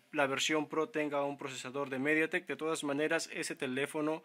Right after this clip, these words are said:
fue muy querido porque tenía un muy buen rendimiento.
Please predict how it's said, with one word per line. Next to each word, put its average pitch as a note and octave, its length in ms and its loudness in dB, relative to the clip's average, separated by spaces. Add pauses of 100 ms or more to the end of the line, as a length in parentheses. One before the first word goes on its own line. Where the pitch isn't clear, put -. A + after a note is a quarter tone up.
(100)
fue D#3+ 200 6
muy F#3 320 2
querido D#3+ 560 2
porque E3 300 0
tenía C#3+ 380 2
un D3+ 200 0
muy D#3+ 160 4
buen D3 300 2
rendimiento. B2+ 760 -4